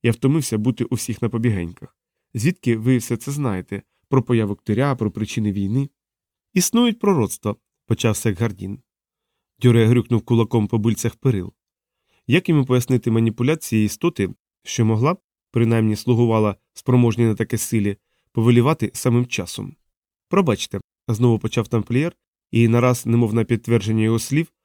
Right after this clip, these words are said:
пролунав могутній глухий звук, так наче мільйон незримих людей одночасно зітхнули, зірвавшись на тихий стогін.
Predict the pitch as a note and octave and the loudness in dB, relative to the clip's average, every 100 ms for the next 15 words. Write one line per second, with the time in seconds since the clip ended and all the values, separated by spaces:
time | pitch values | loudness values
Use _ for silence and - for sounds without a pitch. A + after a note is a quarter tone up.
0 | _ - A#2 A#2 A#2 A2 A#2 A#2 D3 A#2 | _ -4 2 4 4 2 2 0 -2 0
1 | G#2+ A2+ - B2 B2+ B2+ F#2+ _ _ _ | 0 0 0 0 0 -2 -4 _ _ _
2 | - B2 B2 A2+ A#2+ A#2+ B2 A#2+ A#2 A2+ | -2 0 0 0 2 2 4 4 4 2
3 | A#2 A2+ A2 A2+ G#2+ C#3+ E3 _ _ - | 2 2 0 -2 0 0 -2 _ _ -6
4 | G#2+ B2 - A#2+ - A#2 A2 A2+ - C#3+ | 0 0 2 -2 0 -4 -2 -4 -4 -2
5 | D3+ A2 - A2+ A#2+ B2 C#3+ A2+ - - | 2 2 -2 0 0 2 -2 -4 -8 -2
6 | B2+ B2 G#2+ - A2 - G2 F2+ - | -2 0 -2 -2 -6 -6 -8 -8 -14